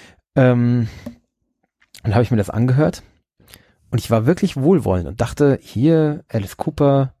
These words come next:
ist vielleicht ganz gut, ja. Es ist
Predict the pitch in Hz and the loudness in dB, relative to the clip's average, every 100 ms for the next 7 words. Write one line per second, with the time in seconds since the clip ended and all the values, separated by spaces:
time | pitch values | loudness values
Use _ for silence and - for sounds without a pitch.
0 | _ _ _ _ _ _ _ _ _ _ | _ _ _ _ _ _ _ _ _ _
1 | _ _ _ _ _ _ 135 - 107 - | _ _ _ _ _ _ -4 0 -2 -2
2 | 104 - - - - _ _ _ 117 139 | -10 -12 -14 -14 -18 _ _ _ 0 0
3 | 156 - _ _ _ _ _ _ _ _ | -2 -10 _ _ _ _ _ _ _ _
4 | _ _ _ _ _ _ _ - - - | _ _ _ _ _ _ _ -8 -6 -12
5 | - - - | -14 -14 -16